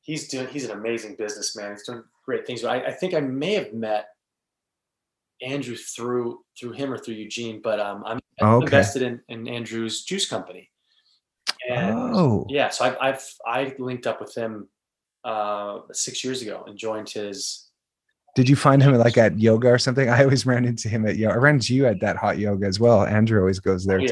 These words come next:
Speaker 2: too. Yeah. Okay. So you're, um, you're in L A, you're, you're, you're by yourself now. You found a roommate, and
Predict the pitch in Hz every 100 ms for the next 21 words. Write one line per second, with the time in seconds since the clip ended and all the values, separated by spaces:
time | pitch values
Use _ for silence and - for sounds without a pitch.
0 | 98 101 _ _ _ _ _ _ _ -
1 | - - _ _ _ - 107 104 90 95
2 | _ _ _ 127 135 143 - 143 147 160
3 | 170 147 - 131 135 127 117 110 _ -
4 | 120 135 131 143 156 156 139 123 113 113
5 | 107 _ _ _ _ _ - 117 107 120
6 | 120 110 107 - - _ _ _ _ 110
7 | 120 98 123 135 139 - - 117 117 -
8 | 113 131 139 135 143 135 135 123 127 120
9 | 113 110 - _ - 117 117 113 110 107